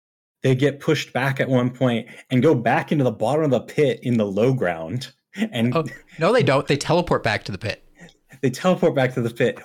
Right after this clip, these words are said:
Speaker 1: willingly and then stop attacking him in favor of arguing again.
Speaker 2: Well, no, it wasn't willingly. Uh, the animators said so.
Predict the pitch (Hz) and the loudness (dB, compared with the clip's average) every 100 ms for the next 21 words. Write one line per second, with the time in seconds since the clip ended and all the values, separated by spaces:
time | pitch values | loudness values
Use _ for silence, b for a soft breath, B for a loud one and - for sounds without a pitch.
0 | - 117 143 208 147 110 95 90 92 - | -8 0 4 4 4 0 -2 -8 -12 -20
1 | B B B - 139 139 139 135 - - | B B B -4 -2 0 0 -2 -6 -2
2 | 131 180 180 - 160 156 139 113 113 110 | 0 0 0 -2 -2 -2 0 0 0 -4
3 | B B 123 120 156 156 151 - 139 131 | B B -2 0 2 2 2 0 0 0
4 | 120 117 113 98 92 87 85 82 90 _ | -2 0 0 -2 -2 -6 -10 -12 -16 _
5 | _ - 131 143 113 113 147 156 113 135 | _ -6 -2 0 0 2 0 0 0 0
6 | 113 98 92 - _ - 120 107 104 - | 0 -4 -6 -10 _ -6 -2 0 -2 -4
7 | 117 139 151 143 139 135 - 117 107 - | -2 0 0 0 0 0 0 -2 -4 -6
8 | - | -8